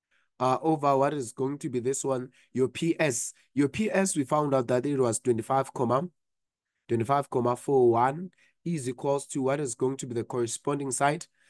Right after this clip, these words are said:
Uh, now, this is going to be your sine of your, uh, forty degrees. Divide by what is going to be your P Q is nineteen comma four four, right?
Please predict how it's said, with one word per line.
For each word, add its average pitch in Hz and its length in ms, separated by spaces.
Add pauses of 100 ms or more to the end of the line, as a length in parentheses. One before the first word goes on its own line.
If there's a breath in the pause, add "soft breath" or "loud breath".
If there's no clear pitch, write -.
(240 soft breath)
Uh, 127 220
now, 127 240
this 143 240
is 127 160
going 131 260
to - 120
be 123 100
your 113 160
sine 135 600
of 139 240 (100)
your, 123 320 (420 soft breath)
uh, 127 220
forty 151 400
degrees. 135 720 (960)
Divide 139 640
by 135 220
what 139 180
is 139 140
going 135 240
to 143 100
be 123 100
your 120 80
P 139 220
Q 135 200
is 113 120
nineteen 120 460
comma 113 240
four 123 200
four, 117 260
right? 123 280